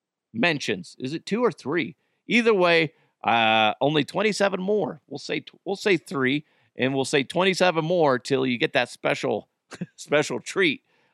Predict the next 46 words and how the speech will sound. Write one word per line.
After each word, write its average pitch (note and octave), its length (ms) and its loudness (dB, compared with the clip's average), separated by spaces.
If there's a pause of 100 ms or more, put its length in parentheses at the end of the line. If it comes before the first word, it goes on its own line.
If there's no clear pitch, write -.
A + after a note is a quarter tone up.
(140)
on, B2+ 340 4
uh, A#2 120 2
social D3 360 -4
media A#2+ 480 0
if A2+ 140 -4
I B2 100 2
get A#2+ 180 -2
to G#2+ 100 -4
thirty C3 500 0 (300)
Tube E3+ 260 -4
Sock F2+ 360 -2
mentions G2 520 -4 (240)
on A#2 140 -4
social A#2 360 -4
media. G#2 400 -2 (300)
<laughs> - 300 -18
Let's C#3 220 0
get A3 240 0
Tube C#3+ 220 -2
Socks. - 380 -2 (400)
If F#3+ 280 2
Tube D4 340 0
Sock G#3+ 360 2
somehow G#3 600 0
trends E3 640 0 (240)
on E3 180 2
social G3 440 0
media, D3 600 0 (600)
I E3 180 2
have C#3 320 0
to G2+ 100 -4
do G2+ 180 -4
it, G2 80 -4
and A2+ 100 -2
I'll C3 80 2
do B2+ 220 0
it A2+ 60 -2
like G2+ 200 -2
a F2 60 -10
live G2+ 480 -2
version F#2+ 480 -8
of - 120 -20
it. G#1+ 80 -16
It - 40 -20
would D#2+ 80 -20
be - 140 -20